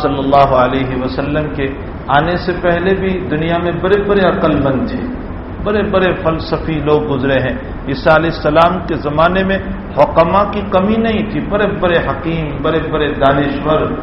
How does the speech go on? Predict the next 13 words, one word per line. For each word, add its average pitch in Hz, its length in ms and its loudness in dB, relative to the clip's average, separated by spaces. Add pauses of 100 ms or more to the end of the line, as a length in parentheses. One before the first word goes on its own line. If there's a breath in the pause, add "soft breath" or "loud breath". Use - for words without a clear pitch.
(340)
اسی 220 320 -2
لیے 233 200 2
تو 220 200 0
حضرت 185 260 -2
عیسیٰ 185 380 0
علیہ 175 180 2
السلام 175 440 2 (100)
کو 175 100 -2 (120)
وہ 185 260 4
معجزہ 156 680 2 (100)
دیا 147 220 4
گیا 143 360 2 (440)
جو 175 380 2